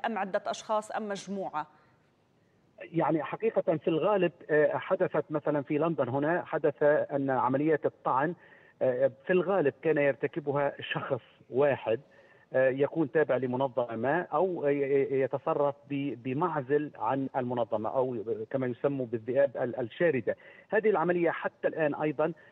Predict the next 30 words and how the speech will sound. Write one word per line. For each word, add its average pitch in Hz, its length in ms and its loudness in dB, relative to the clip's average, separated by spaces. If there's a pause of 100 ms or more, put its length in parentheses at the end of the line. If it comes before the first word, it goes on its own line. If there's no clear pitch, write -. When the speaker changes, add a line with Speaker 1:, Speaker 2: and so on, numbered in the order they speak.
(200)
Speaker 2:
آه، 143 260 4
الشرطة 160 420 -2
تتحدث - 520 -4
عن 135 160 0
عملية 170 680 2
متعددة، 143 960 -4 (440)
لكن 160 360 0
لم 170 120 0
تتحدث 156 580 -2
عن 143 260 0 (100)
أشخاص، 151 540 -2
يعني 123 260 0
مجموعة 131 560 -2
أشخاص 131 300 -2
قاموا 123 400 -4
بهذه 113 320 -2
العملية. 104 460 -6
حتى - 280 -4
الآن 160 260 -6 (360)
أيضًا 170 320 0 (320)
هوية 160 560 0
من 139 280 -2 (100)
ارتكب 127 440 -2
هذه 131 320 0
العملية 135 600 0 (840)
سواء 143 300 2
كان 139 280 0
شخصًا 139 420 -2 (400)
أو 147 120 2
مجموعة 139 680 2